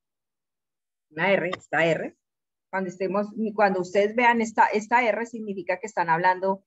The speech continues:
de números reales. Cuando ustedes vean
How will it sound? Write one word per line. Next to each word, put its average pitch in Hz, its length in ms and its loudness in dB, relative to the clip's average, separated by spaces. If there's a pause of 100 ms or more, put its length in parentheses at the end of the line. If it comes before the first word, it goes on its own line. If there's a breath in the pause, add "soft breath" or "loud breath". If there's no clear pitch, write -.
(160)
de 196 80 0
números 180 380 -2
reales. 240 500 2 (3000)
Cuando 208 240 -4
ustedes 202 480 -2
vean 208 440 -2